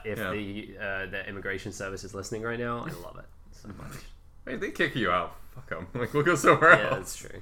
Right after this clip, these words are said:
Speaker 2: <laughs> It's fine. Um,
Speaker 1: I have an E U
Speaker 2: no, but
Speaker 1: passport.
Speaker 2: they've mostly agreed. I mean, so definitely, like, all, you know, like, the Equal Rights Amendment and stuff, they've generally applied to non-citizens, so, like,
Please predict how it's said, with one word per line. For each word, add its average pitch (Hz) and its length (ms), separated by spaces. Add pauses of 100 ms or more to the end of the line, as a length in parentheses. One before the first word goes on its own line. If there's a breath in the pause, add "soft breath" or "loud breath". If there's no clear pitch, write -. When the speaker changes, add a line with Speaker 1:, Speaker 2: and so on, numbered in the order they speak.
(140)
Speaker 2:
<laughs> - 160
It's - 160
fine. 139 380 (680 soft breath)
Um, 95 360
Speaker 1:
I 151 60
have 135 80
an 104 100
E 95 100
U 87 100
Speaker 2:
no, 339 100
but - 80
Speaker 1:
passport. 269 120
Speaker 2:
they've 311 140
mostly 233 560
agreed. 123 320
I - 40
mean, 190 180
so 160 180
definitely, 143 360
like, 104 280
all, 95 440 (420)
you 104 140
know, - 60
like, - 280
the 82 300 (180)
Equal 82 240
Rights 76 300
Amendment 80 320
and 76 80
stuff, - 260
they've 143 140
generally 143 360
applied 85 480
to 80 160
non-citizens, 101 760
so, 110 220
like, 92 240